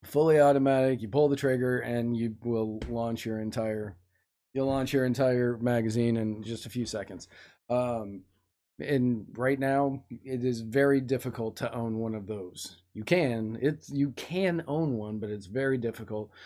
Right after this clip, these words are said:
um, and it's not really worth the hassle, uh,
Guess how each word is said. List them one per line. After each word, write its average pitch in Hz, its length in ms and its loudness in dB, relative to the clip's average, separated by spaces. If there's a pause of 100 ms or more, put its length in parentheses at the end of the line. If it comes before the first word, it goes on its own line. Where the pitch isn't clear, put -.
(220)
um, 110 420 -2
and 113 280 -6
it's 113 260 -10
not 113 240 -6
really 110 240 -6
worth 110 360 -6
the 117 100 -2
hassle, 101 440 -6 (380)
uh, 113 320 -2